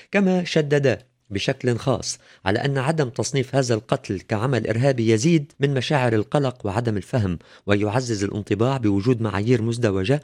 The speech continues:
ومعاملة غير متساوية مما يثير القلق. وحذر حفيظ وبن علي من تصاعد مناخ الإسلاموفوبيا ومن انتشار خطاب الرفض الذي غالبًا ما يتم تداوله دون تحفظ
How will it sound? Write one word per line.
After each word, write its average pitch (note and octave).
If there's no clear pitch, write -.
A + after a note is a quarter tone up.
ومعاملة G#2
غير C#3
متساوية A2+
مما C3+
يثير G#2
القلق. F2+
وحذر C3
حفيظ B2
وبن C3+
علي B2+
من B2
تصاعد A#2+
مناخ B2+
الإسلاموفوبيا A2
ومن G2+
انتشار B2
خطاب B2
الرفض G#2
الذي C3
غالبًا D#3+
ما D3+
يتم D#3+
تداوله A#2+
دون C#3
تحفظ B2